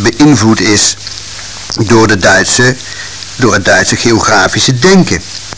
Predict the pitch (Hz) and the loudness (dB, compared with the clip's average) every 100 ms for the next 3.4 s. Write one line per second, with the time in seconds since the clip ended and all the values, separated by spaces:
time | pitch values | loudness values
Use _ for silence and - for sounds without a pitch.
0 | - - - - - - - - - - | -14 -14 -12 -12 -12 -12 -12 -14 -14 -14
1 | - - - - - - - - - - | -16 -16 -16 -16 -16 -16 -16 -16 -16 -16
2 | - - 143 135 151 - - - 135 120 | -14 -4 2 2 2 -2 -6 -8 -2 2
3 | 110 107 123 120 | 4 6 4 0